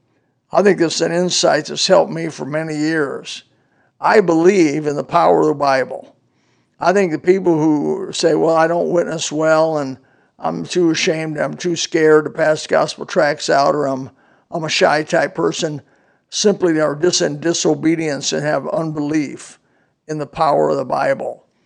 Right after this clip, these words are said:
God says to go into the world and preach the gospel to every creature. Leave it everywhere you can, any way you can,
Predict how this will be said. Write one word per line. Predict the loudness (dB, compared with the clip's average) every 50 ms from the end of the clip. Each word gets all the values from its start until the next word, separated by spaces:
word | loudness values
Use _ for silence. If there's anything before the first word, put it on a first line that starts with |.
| _ _ _ _ _ _ _ _ _ _ _
God | 0 2 2 2
says | 4 4 2 2 0
to | -2
go | 0 2 2 2 2
into | 2 2 2
the | 4
world | 4 4 4 4 2
and | 0 0
preach | 0 0 0 -2
the | -4 -2
gospel | 0 0 0 0 -2 -2 -4 -4 -2 0
to | 0
every | 0 0 0 0 -2
creature. | -2 0 2 2 2 2 0 -6 -6 -8 -8 -10 -14 -20 _ _ _ _ _ _ _ _ _ 0
Leave | 4 4 4 6 6 6
it | 8
everywhere | 8 8 8 8 6 6 6 6 4
you | 4 2
can, | -2 -2 0 0 0 2 2 0 0 0 -2 -4 -6 -10 _ _ _ _ _ -6
any | -4 -4 -2 -2
way | 0 2 4 6 6 6
you | 6 4
can, | 4 2 0 0 0 0 0 -2 -2 -2 -4 -4 -8 -10